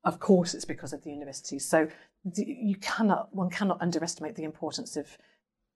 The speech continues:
the University of Cambridge. For, for, for, for, for Greater Cambridge, the University of Cambridge and Anglia Ruskin University,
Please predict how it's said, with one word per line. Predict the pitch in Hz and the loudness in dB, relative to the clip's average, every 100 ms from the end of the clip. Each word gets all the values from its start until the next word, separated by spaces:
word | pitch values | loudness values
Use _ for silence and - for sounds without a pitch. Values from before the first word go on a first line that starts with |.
| _ - | _ 6
the | |
University | 180 170 160 - | 8 8 4 2
of | 156 | -2
Cambridge. | - 160 147 147 151 - - - _ _ | -4 -8 -6 -8 -6 -6 -6 -8 _ _
For, | - - | 0 4
for, | 247 | 4
for, | 240 214 | 6 4
for, | 214 202 190 | 6 4 4
for | 185 | 4
Greater | 175 220 - | 2 2 2
Cambridge, | 160 147 | -4 0
the | 196 | 4
University | 202 175 175 | 4 4 0
of | 160 | -6
Cambridge | 160 156 160 | -6 -6 -2
and | 156 | -2
Anglia | 147 151 | -2 -6
Ruskin | 147 - 147 | -4 -6 -6
University, | 147 147 - - - 123 104 | -10 -12 -10 -12 -12 -12 -12